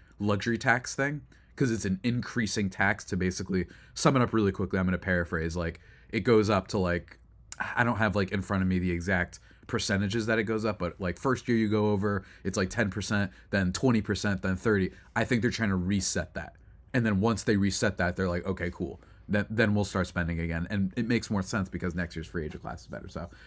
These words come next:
that's the worst case outcome. But again, this is another one that similarly to Manny Machado, I don't see a super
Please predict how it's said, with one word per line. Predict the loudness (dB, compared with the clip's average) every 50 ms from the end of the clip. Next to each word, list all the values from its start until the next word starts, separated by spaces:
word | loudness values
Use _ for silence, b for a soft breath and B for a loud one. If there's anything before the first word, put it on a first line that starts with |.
| B B B
that's | 0 2 4
the | 6
worst | 6 6 6 6
case | 4 4 4
outcome. | 4 4 4 4 2 0 2
But | 2 2
again, | 2 2 2 2 2 0 0 -4 -8 -2
this | 0 2 2
is | 2 2
another | 2 2 2 2 0
one | -2 -4 -6 -12 -14 b b b b
that | b 2 2 0 0 -6
similarly | -2 4 6 8 8 8 8 6 2 0 -2 -6 -10 -12 -14 -20 -20 -20 -18 -6
to | -2 2 2
Manny | 4 4 2 2
Machado, | 0 0 2 2 4 4 4 2 2 0 -2 -4 0
I | 0 0
don't | 0 0
see | -2 -2 -2 -2
a | -2
super | -4 -8 -12 -10 -6 -6 -4 -2 -2 -2 -2 -4